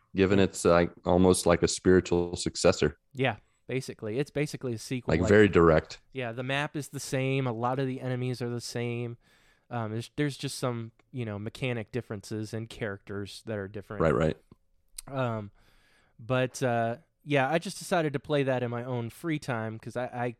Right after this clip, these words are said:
Speaker 2: can't really, at this point, I can't stream, um, with my two D S. Um,
Speaker 1: Oh, okay.
Speaker 2: yeah, so, um, that was just kinda in my own free time, and I beat that.
Speaker 1: Nice.
Speaker 2: Uh,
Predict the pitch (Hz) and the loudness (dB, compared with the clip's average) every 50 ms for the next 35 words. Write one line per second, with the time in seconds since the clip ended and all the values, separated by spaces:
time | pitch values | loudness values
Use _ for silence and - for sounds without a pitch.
0 | _ _ - - 160 147 147 147 - _ 143 131 135 131 127 123 123 120 117 - | _ _ -12 -10 -8 -8 -8 -10 -12 _ -6 -4 -4 -2 -2 -4 -6 -6 -10 -6
1 | - 139 131 - - - 123 113 104 107 107 - - - 120 117 113 - - - | -6 -6 -6 -6 -8 -8 -8 -6 -6 -6 -8 -10 -8 -8 -8 -8 -10 -12 -16 -18
2 | - - - 120 117 120 120 117 113 110 107 - _ _ _ _ _ _ _ _ | -16 -14 -10 -8 -6 -6 -6 -6 -6 -8 -10 -12 _ _ _ _ _ _ _ _
3 | _ _ _ - 117 110 104 104 101 98 95 - - - 117 117 117 113 107 - | _ _ _ -8 -6 -6 -4 -4 -6 -6 -8 -12 -12 -8 -4 -2 -2 -2 -4 -6
4 | _ - 113 110 110 107 101 101 101 98 98 - - _ _ _ _ - - 131 | _ -10 -8 -8 -6 -6 -6 -6 -6 -8 -10 -12 -16 _ _ _ _ -12 -8 -8
5 | 110 104 107 110 120 123 - - - _ _ _ _ _ _ _ _ _ _ _ | -6 -4 -4 -4 -4 -6 -8 -14 -20 _ _ _ _ _ _ _ _ _ _ _
6 | 120 117 110 107 104 101 98 92 - 90 92 85 87 90 - 80 82 - - _ | -10 -8 -8 -6 -6 -6 -4 0 2 4 4 4 4 4 4 2 2 0 -4 _
7 | - - 98 90 90 92 - - - 113 107 101 98 104 - _ _ _ _ _ | -16 -14 -14 -14 -14 -16 -16 -14 -10 -8 -8 -8 -8 -10 -14 _ _ _ _ _
8 | _ _ _ _ _ _ _ 127 120 117 110 104 101 95 101 113 _ _ - 117 | _ _ _ _ _ _ _ -6 -4 -4 -4 -4 -6 -8 -12 -16 _ _ -10 -8
9 | 110 107 107 - 104 - - 127 113 107 107 113 113 113 110 107 110 117 117 113 | -8 -8 -8 -10 -14 -10 -8 -6 -6 -6 -6 -8 -8 -6 -6 -4 -4 -4 -4 -4
10 | - - 117 107 - - 113 104 107 104 104 107 - - 120 113 113 113 113 113 | -6 -6 -6 -6 -4 -4 -4 -4 -4 -4 -6 -8 -10 -8 -6 -4 -4 -4 -4 -4
11 | 110 113 110 113 113 117 113 117 113 113 - 202 226 - - - 123 123 165 208 | -4 -4 -4 -4 -4 -4 -4 -4 -4 -2 -2 -4 -4 -2 0 0 2 2 0 -2
12 | - _ _ _ _ _ _ _ _ _ _ _ _ _ _ _ _ _ _ - | -6 _ _ _ _ _ _ _ _ _ _ _ _ _ _ _ _ _ _ -8
13 | - 90 87 110 - - 110 110 - | -2 2 4 4 4 2 -2 -6 -10